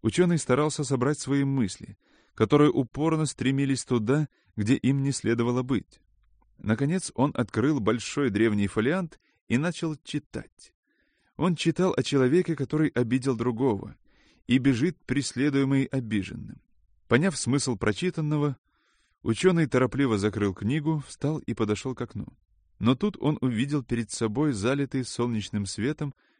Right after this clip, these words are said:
большой каменный помост большой чужестранной церкви, и на этом помосте распростёртое тело мёртвого человека с торжествующей улыбкой на губах.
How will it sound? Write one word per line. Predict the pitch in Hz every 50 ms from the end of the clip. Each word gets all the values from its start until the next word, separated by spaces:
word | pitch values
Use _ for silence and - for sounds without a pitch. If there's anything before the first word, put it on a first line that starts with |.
| _ -
большой | 101 107 120 123 - - - 165 160 147
каменный | - - 135 139 131 127 120 117 117 110
помост | 92 113 107 107 123 143 143 - -
большой | 101 98 101 113 104 - - 143 151 143 120
чужестранной | - - 113 110 107 113 101 - 110 110 110 104 101 101 98
церкви, | - - 127 151 165 - - 156 156 147 _ _ _ _ _ _ _
и | - 104
на | 104 113
этом | 127 147 147 143 131 107
помосте | - 104 104 113 143 165 151 - - - 156 143 _ _ _ _ _ _ _ _
распростёртое | - 95 110 120 - - - 127 120 - - - 151 160 151 - 147 147 143
тело | - - - 131 143 139 147 143
мёртвого | 123 101 104 123 135 135 - 127 127 123 127
человека | 120 - - 117 113 104 101 113 147 151 - 151 143 - _ _ _ _ _ _ _ _
с | - -
торжествующей | - 113 110 95 113 131 - - - 110 139 156 151 147 - - - 151 - -
улыбкой | 120 120 110 110 110 - - 120 113
на | 110 113 107
губах. | 107 110 107 - - - - _